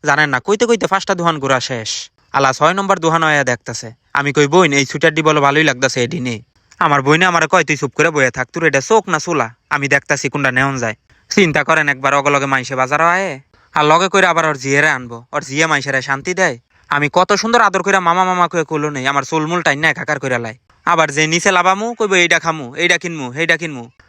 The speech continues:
আল্লাহ, আমি মাঝে মাঝে জিদ ফুরা কই, "বইন রে, তোরা বালা একটা জিনিস ডাউনলোড করছত।" আমার বাগনিরও আবার হেমুন হেমুন পছন্দ, কোনো কম দামের জিনিস পছন্দ না। সামনে দুই চোখে যেটা দেখবো সেটা নেওনি লাগবো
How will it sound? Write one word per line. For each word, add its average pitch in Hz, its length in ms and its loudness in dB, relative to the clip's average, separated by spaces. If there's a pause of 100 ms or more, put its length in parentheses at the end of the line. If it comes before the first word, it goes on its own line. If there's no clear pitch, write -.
(140)
আল্লাহ, 175 260 4
আমি 156 160 -2
মাঝে 147 240 -2
মাঝে 147 220 -4
জিদ 139 280 -6
ফুরা 147 200 0
কই, 160 180 -4
"বইন 151 220 -6
রে, 151 220 -6 (260)
তোরা 165 160 0
বালা 147 280 2
একটা 185 200 0
জিনিস 180 260 -4
ডাউনলোড 151 360 -2
করছত।" 120 340 -6 (260)
আমার 160 240 2
বাগনিরও 180 400 0
আবার 185 180 2
হেমুন 170 260 -2
হেমুন 151 240 -6
পছন্দ, 135 400 -4
কোনো 151 180 -4
কম 147 240 -2
দামের 160 240 0
জিনিস 131 260 -6
পছন্দ 143 320 -4
না। 117 200 -10
সামনে 156 340 0
দুই 165 160 -2
চোখে 185 260 -2
যেটা 175 240 2
দেখবো 156 300 0
সেটা 139 180 2
নেওনি 135 380 0
লাগবো 113 340 -6